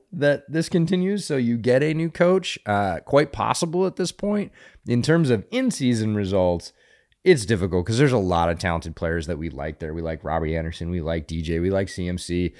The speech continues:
We like a lot of their offensive line choices. We love a lot of their defensive choices. I just put out a tweet last week about Frankie Louvu being one of the most underappreciated players in all of the N F L.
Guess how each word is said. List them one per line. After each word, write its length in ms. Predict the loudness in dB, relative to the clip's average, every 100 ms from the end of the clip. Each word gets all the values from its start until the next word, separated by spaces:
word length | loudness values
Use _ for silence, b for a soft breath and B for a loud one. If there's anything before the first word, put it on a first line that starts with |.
| B B
We 100 | 0
like 220 | 2 2
a 40 | 2
lot 200 | 2 2
of 20 |
their 140 | 2
offensive 340 | 0 -2 -8 -6
line 200 | -4 -4
choices. 300 | -4 -4 -4
We 100 | -4
love 200 | -2 -2
a 40 |
lot 420 | -4 -4 -6 -6
of 60 | -4
their 120 | -6
defensive 520 | -4 -4 -4 -6 -6
choices. 480 | -8 -4 -2 -2 -2
I 120 | 0
just 200 | -2 -4
put 160 | -6 -4
out 140 | -4
a 40 | -6
tweet 260 | -6 -8
last 220 | -6 -6 -6
week 160 | -6
about 220 | -6 -6
Frankie 340 | -4 -4 -4 -2
Louvu 380 | -2 0 0 0
being 240 | 0 0
one 80 | -2
of 60 | -2
the 60 |
most 300 | -2 -4 -6
underappreciated 840 | -4 0 0 0 0 -2 0 -2 0
players 320 | 0 2 0
in 120 | -2
all 380 | -2 0 2 0
of 120 | -2
the 100 | -4
N 80 | -4
F 120 | -4
L. 200 | -4 -4